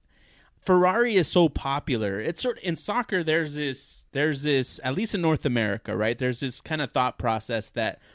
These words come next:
the Mexican soccer, national soccer team is favored because of how it fills stadiums.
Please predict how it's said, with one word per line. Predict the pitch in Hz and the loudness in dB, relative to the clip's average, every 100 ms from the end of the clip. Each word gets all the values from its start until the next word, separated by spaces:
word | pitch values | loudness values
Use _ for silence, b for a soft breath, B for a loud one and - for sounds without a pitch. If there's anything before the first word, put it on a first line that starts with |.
| b | b
the | - | 2
Mexican | 139 139 143 - 180 151 156 135 | 2 2 -2 -2 -6 -4 -4 -4
soccer, | - 139 131 131 | -4 -4 -2 -4
national | 120 123 135 - 127 | -4 -2 0 0 -2
soccer | - 123 - | 0 0 -2
team | 113 117 110 | -4 -2 -2
is | - | -4
favored | - 196 196 127 110 104 - b b b | 2 6 6 4 2 -2 -10 b b b
because | - 127 151 143 | -4 -2 0 0
of | 135 | 0
how | 113 135 127 127 127 | -4 -2 2 2 0
it | - 131 _ | 0 -6 _
fills | - 113 113 - | -4 -2 -2 -4
stadiums. | - 156 123 101 - - - - | 0 2 2 0 -8 -18 -20 -20